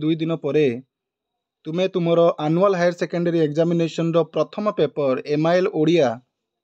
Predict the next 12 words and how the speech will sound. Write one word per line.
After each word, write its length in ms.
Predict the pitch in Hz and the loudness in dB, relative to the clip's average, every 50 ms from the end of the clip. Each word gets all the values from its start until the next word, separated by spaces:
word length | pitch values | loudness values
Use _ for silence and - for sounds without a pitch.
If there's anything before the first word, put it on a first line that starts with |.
| _ _ | _ _
ବା, 200 | 156 151 196 202 202 202 - - - _ _ _ _ _ _ _ _ _ _ _ _ 156 | -6 -2 0 2 2 2 0 -4 -8 _ _ _ _ _ _ _ _ _ _ _ _ -12
ହଁ, 160 | 175 170 135 127 - | -10 -8 -8 -6 -6
ଏମ୍ଆଇଏଲ୍ 320 | 165 180 190 196 196 180 | -2 0 2 2 2 2
ଓଡ଼ିଆ 240 | 175 185 190 196 190 | 2 2 2 2 2
ହିଁ 80 | 185 160 131 | 0 -2 -2
ଅଛି, 260 | 131 - - 220 269 - _ _ _ _ _ _ _ _ _ _ _ _ _ _ _ - | -2 -4 -8 -10 -10 -10 _ _ _ _ _ _ _ _ _ _ _ _ _ _ _ -10
ଏମ୍ଆଇଏଲ୍ 320 | 160 165 180 190 196 185 175 | -6 -4 0 0 2 2 4
ଓଡ଼ିଆ 180 | 185 185 180 165 | 4 4 4 2
ଏକ୍ଜାମ 280 | 151 160 180 180 170 151 | 2 0 0 2 4 4
ଦେବାକୁ 300 | 143 143 139 - 220 175 | 4 4 2 0 0 0
ଯାଉଛ। 380 | 147 120 117 - - 113 107 110 - _ _ _ _ _ _ _ _ _ _ _ _ _ _ _ _ _ _ _ _ _ _ _ _ _ _ _ _ _ _ _ _ _ _ _ - | 0 0 0 -4 -8 -12 -12 -12 -14 _ _ _ _ _ _ _ _ _ _ _ _ _ _ _ _ _ _ _ _ _ _ _ _ _ _ _ _ _ _ _ _ _ _ _ -6
ତ 140 | 175 165 160 | -6 -4 -2